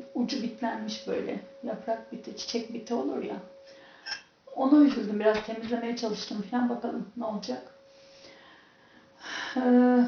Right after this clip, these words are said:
şimdi ve mutfağa soktum kendimi. Girdim mutfağa. Hemen böyle bilgisayarı, düzeneklerimi kurdum. Bilgisayarda kanalımı açtım. Bir iki kişiye yorum verdim. Yorum yapmadım.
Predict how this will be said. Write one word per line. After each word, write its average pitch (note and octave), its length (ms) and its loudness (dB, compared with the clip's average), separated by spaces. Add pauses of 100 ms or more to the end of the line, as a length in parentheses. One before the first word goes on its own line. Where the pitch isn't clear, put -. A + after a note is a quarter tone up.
(520)
şimdi B3+ 400 -2
ve B3+ 400 4
mutfağa A3+ 440 0
soktum A3 500 -4
kendimi. G3+ 520 -6 (280)
Girdim G#3+ 400 -2
mutfağa. G3+ 720 -4 (680)
Hemen B3 280 2
böyle B3 760 8
bilgisayarı, G#3+ 1120 2
düzeneklerimi G#3 680 0
kurdum. G3 600 -2
Bilgisayarda F#3+ 540 0
kanalımı G3+ 460 0
açtım. A#3+ 440 0 (340)
Bir A3+ 80 0
iki A3+ 220 -4
kişiye G#3+ 280 6
yorum G#3+ 340 4
verdim. F#3+ 420 4
Yorum G3 240 0
yapmadım. G3+ 640 0